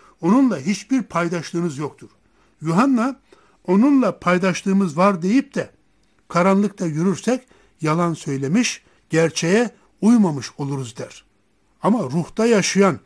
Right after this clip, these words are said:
ve Tanrı'yı hoşnut etmeye çalışan kişi Tanrı'nın istediği şeyleri yapar. Onun ruhu aşağıya inmez ve benliğin yapmayı istediği şeyleri yapmaz.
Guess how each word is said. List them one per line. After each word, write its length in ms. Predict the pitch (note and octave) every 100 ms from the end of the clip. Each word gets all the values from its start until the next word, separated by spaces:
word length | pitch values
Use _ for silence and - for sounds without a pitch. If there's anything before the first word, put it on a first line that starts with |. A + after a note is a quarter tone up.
| _ _ _
ve 160 | D#3+ D3
Tanrı'yı 540 | - E3+ F3 F3+ A3
hoşnut 640 | G3 - E3 D#3+ - C4 -
etmeye 380 | F3+ F3 F3
çalışan 440 | D#3+ E3 D#3 - D3
kişi 380 | - - C4+ - _ _ _ _ _ _
Tanrı'nın 680 | - F3+ F#3 F3+ F#3+ A#3 G3+
istediği 460 | F3+ - F#3+ D#3+ F#3
şeyleri 400 | - E3 C#3+ C#3+
yapar. 300 | C3 A2+ A2 - _ _ _ _ _ _
Onun 320 | - D#3+ F3+ D#3+
ruhu 260 | E3+ A3
aşağıya 480 | D3+ C#3+ D#3+ D3 D3+
inmez 460 | C#3+ C#3 F3 - - _ _ _
ve 180 | C3+ -
benliğin 640 | D3 D3+ D#3 F#3 A3+ - _ _ -
yapmayı 640 | B2 D3+ D3 C#3+ D3 F#3 G#3
istediği 460 | D3+ - D#3 D#3
şeyleri 360 | - D3+ C#3+ C#3
yapmaz. 460 | C3 D3 D3 -